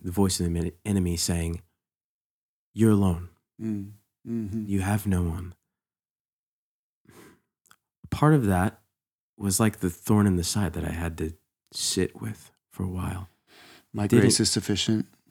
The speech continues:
Speaker 1: Yeah.
Speaker 2: Mm.
Speaker 1: God, like, his grace for me for a long time, it was just a prayer.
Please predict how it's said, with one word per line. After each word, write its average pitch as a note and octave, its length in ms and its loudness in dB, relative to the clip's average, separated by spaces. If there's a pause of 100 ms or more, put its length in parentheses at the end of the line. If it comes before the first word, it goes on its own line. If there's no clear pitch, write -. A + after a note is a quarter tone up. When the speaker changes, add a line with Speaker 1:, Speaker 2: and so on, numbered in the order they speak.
(120)
Speaker 1:
Yeah. G2 280 2 (280)
Speaker 2:
Mm. G#2 240 -2
Speaker 1:
God, F#2+ 260 -6
like, F#2+ 340 -4 (1160)
his F#2+ 240 0
grace G#2 540 4
for - 260 -6
me F2 380 -2 (200)
for G2 300 0
a F2+ 140 -2 (100)
long A#2+ 180 0
time, F2+ 480 -6
it - 80 -4
was E2+ 160 -2
just - 220 -2 (180)
a - 60 -14
prayer. F2+ 520 -4